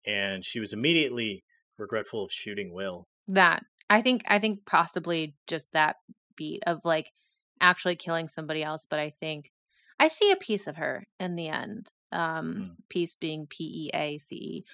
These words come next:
Speaker 2: Um, I especially loved that she and Will got some sort of closure. I, I love their relationship throughout. Like, you can tell there's a lot of love there still, and that their relationship just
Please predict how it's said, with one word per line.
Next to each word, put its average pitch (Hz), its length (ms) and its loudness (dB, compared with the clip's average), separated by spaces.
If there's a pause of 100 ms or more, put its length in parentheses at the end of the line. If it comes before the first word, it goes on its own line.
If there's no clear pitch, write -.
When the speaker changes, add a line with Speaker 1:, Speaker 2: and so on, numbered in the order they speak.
(280)
Speaker 2:
Um, 170 500 4 (280)
I 208 80 10
especially 208 540 4
loved 165 560 4
that 156 340 2 (1200)
she 196 380 0
and 160 480 -2
Will 165 540 0 (260)
got 214 380 8 (520)
some 226 240 2
sort 226 160 4
of 208 120 -2
closure. 220 460 4
I, 294 240 10
I 339 140 8
love 226 320 8
their 208 140 8
relationship 170 560 0
throughout. 151 320 4
Like, - 160 -6
you 170 60 -6
can 190 120 2
tell 196 180 4
there's 170 200 2
a 160 40 2
lot 151 220 2
of 151 120 -4
love 160 340 0
there 151 360 -2 (320)
still, - 640 0
and 165 180 -2
that 156 260 -2
their 160 160 -6
relationship 143 500 -8
just - 220 -10